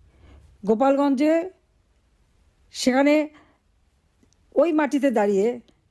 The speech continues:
আমাদের মহান নেতা, জাতির পিতা বঙ্গবন্ধু শেখ মুজিবুর রহমান সম্পর্কে বাজে কথা যখন এই চাংড়া ছোকরারা দুই দিন আগে ছাত্রলীগ করতো, বঙ্গবন্ধুর প্রশংসা তাদের মুখ দিয়ে ফেনা উঠতো, এখন টাকা খেয়ে তারা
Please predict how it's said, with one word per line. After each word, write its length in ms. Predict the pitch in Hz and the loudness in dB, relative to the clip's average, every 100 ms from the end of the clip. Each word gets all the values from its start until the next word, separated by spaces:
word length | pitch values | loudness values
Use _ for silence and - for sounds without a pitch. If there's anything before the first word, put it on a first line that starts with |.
| _ _ _ _ _ _ _ | _ _ _ _ _ _ _
আমাদের 220 | 226 247 247 | -2 2 2
মহান 220 | 247 269 269 262 | 0 -2 0 0
নেতা, 160 | 269 294 233 | 2 2 2
জাতির 240 | 233 269 | 0 -2
পিতা 140 | 247 269 240 | -2 -2 0
বঙ্গবন্ধু 320 | 233 240 262 262 | -2 -2 -4 -4
শেখ 100 | 233 | -4
মুজিবুর 240 | 233 233 240 | -4 0 2
রহমান 180 | 240 247 | 2 -2
সম্পর্কে 240 | 254 247 233 | -4 -2 -2
বাজে 200 | 214 208 240 | -2 -2 -2
কথা 120 | 233 262 | 0 0
যখন 140 | 277 240 - - - 285 | 0 -2 -8 -18 -2 0
এই 60 | 311 | 0
চাংড়া 240 | 311 302 302 | -2 -2 0
ছোকরারা 400 | 269 269 190 165 156 - _ _ - - 196 | 0 0 -2 -2 -8 -18 _ _ -20 -12 0
দুই 100 | 254 | 2
দিন 100 | 302 311 | 4 2
আগে 100 | 320 320 | -2 -4
ছাত্রলীগ 380 | 262 269 285 285 | -4 0 -2 0
করতো, 240 | 233 - 175 151 _ _ - | -4 -4 -10 -10 _ _ -4
বঙ্গবন্ধুর 460 | 226 254 262 262 269 | 0 2 2 2 2
প্রশংসা 300 | 254 269 269 269 | 0 0 0 0
তাদের 160 | 254 254 | 2 0
মুখ 80 | 247 233 | 0 -2
দিয়ে 100 | 226 | 0
ফেনা 180 | 240 226 | 2 2
উঠতো, 260 | 180 - 185 160 - _ _ _ _ | 0 -4 -6 -6 -12 _ _ _ _
এখন 180 | - 233 220 | -2 -2 0
টাকা 180 | 247 277 277 | -2 0 -2
খেয়ে 220 | - 277 311 | 0 0 0
তারা 160 | 262 254 | 0 0